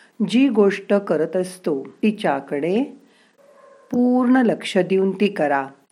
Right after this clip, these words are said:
म्हणजे स्मरणशक्तीला दोष द्यावाच लागणार नाही. आजपासून विस्मरण हा शाप नाही, तर वरदान आहे असं समजूया.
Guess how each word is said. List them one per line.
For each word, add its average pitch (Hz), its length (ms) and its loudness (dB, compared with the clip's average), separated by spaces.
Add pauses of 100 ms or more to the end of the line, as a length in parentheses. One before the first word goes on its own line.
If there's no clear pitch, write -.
(520)
म्हणजे 190 360 4
स्मरणशक्तीला 226 960 2
दोष 226 480 2
द्यावाच 226 420 6
लागणार 165 400 -2
नाही. 160 340 -8 (920)
आजपासून 170 840 0 (600)
विस्मरण 185 720 0 (480)
हा 208 180 2
शाप 170 520 -2
नाही, 220 480 2 (580)
तर 208 60 6
वरदान 180 640 4
आहे 156 300 -2 (240)
असं 170 320 -4
समजूया. 151 680 -2